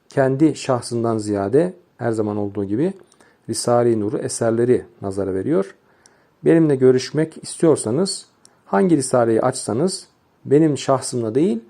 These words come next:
Kur'an hizmetkarı olan, yani Kur'an'ın hadimi sıfatıyla benimle görüşebilir ve hakaik-i imaniyeden, iman hakikatlerinden zevkle bir ders alabilir diyerek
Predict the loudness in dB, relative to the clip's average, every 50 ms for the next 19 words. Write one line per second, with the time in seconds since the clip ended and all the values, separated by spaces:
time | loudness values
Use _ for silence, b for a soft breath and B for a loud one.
0 | b b b b b b -6 -2 0 0 0 0 0 0 0 0 0 -2 -4 -4
1 | -2 -2 -2 -2 -2 0 2 2 2 2 0 0 -2 -2 -2 -4 -8 -12 _ -12
2 | -10 -10 -10 -12 -14 -18 _ _ _ b b b b b b b b -8 -4 -2
3 | -2 0 0 0 0 0 0 2 2 2 2 2 0 0 0 -2 -2 -2 -2 -2
4 | 0 -2 -2 0 2 2 0 0 -2 -10 b b b b b b b -4 0 2
5 | 4 4 2 2 0 0 0 0 0 -4 -8 _ _ _ _ _ -2 -2 -2 -2
6 | -2 -4 -4 -2 0 4 4 4 4 2 -4 -6 -2 -2 -2 0 -2 -4 -2 0
7 | 2 2 2 0 -2 -4 -2 -2 -2 -2 -2 -2 -2 -2 -2 0 2 2 2 0
8 | -2 -8 _ b b b b b b b b b b b b b -4 -2 0 0
9 | -2 -2 -4 -8 -6 -4 -6 -4 -4 -2 -4 -2 -2 -2 -2 0 -2 -2 -2 -6
10 | B B B B B B B -16 -4 0 4 4 4 2 0 -4 -6 -6 -2 -2
11 | -2 -2 0 0 0 0 0 -4 -8 -16 _ _ _ _ _ -2 -2 0 0 -2
12 | -4 -6 -8 -10 -10 -12 -16 -20 _ _ _ _ _ _ _ _ _ _ _ _
13 | _ _ _ _ _ _ _ _ _ 0 2 2 4 4 2 0 -2 -4